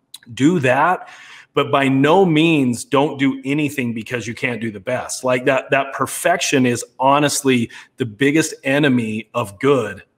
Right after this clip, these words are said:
that exists, because you're throwing away things that would work really well for you and much better than what you're currently eating,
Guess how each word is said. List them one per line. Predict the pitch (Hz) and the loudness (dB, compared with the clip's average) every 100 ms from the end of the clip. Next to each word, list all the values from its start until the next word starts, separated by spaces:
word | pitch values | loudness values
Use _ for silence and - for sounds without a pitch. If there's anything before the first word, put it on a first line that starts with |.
| _ _ _ _ _ - | _ _ _ _ _ -6
that | 131 127 | 0 0
exists, | 120 117 143 147 - | 0 0 0 0 -2
because | 113 123 117 120 | -8 -6 -4 -4
you're | 117 | -8
throwing | - 147 160 160 | 0 2 4 4
away | 139 131 139 | 2 2 0
things | 139 131 120 | 0 -4 -4
that | 123 | -4
would | 117 | -4
work | 113 117 110 | -2 -4 -4
really | 123 110 101 | -6 -6 -8
well | 101 127 131 | -2 0 0
for | 131 120 | -4 -6
you | 104 101 95 - - - | -6 -10 -14 -16 -18 -6
and | 135 135 | -2 2
much | 139 151 117 | 2 0 -2
better | 135 147 147 | 0 2 2
than | 127 | 2
what | 123 113 | -2 -2
you're | 120 | -6
currently | - 117 113 113 - | -4 -6 -4 -8 -6
eating, | 120 120 131 143 | -6 -4 -4 -6